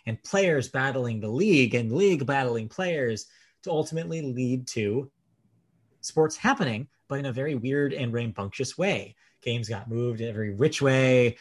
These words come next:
Uh, some leagues had to, like, shut down entire teams at some points. It was just, it was wild.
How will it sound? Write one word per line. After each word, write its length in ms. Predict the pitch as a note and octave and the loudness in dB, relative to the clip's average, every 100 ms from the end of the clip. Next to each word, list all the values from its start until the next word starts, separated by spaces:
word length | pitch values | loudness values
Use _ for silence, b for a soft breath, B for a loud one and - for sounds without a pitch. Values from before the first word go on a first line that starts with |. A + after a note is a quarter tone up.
| b b | b b
Uh, 280 | C3 A2 G#2+ | 0 2 2
some 340 | - C3 A#2 G2+ | 2 2 2 2
leagues 340 | A#2+ B2+ A#2 | 4 6 4
had 200 | A#2 A2 | 0 0
to, 160 | A#2 G2+ - | 0 -4 -8
like, 300 | F3+ C#3 G#2+ | -6 -2 -2
shut 160 | - A2+ | 0 0
down 220 | C3 A2+ | 0 -2
entire 260 | G2+ A#2 G2 | -2 -4 -4
teams 580 | - D#3 D#3 C#3+ D3 | 0 6 6 6 4
at 140 | D#3 - | 0 -2
some 180 | C#3+ B2 | -2 0
points. 380 | C3+ B2+ - | 2 0 0
It 80 | D3+ | -2
was 140 | C3+ C#3 | 0 2
just, 340 | C3+ - - b b b b - | 0 -2 -10 b b b b 4
it 100 | D#3+ | 8
was 180 | F3 D3 | 8 6
wild. 480 | F3+ C#4 C3+ - | 6 6 4 0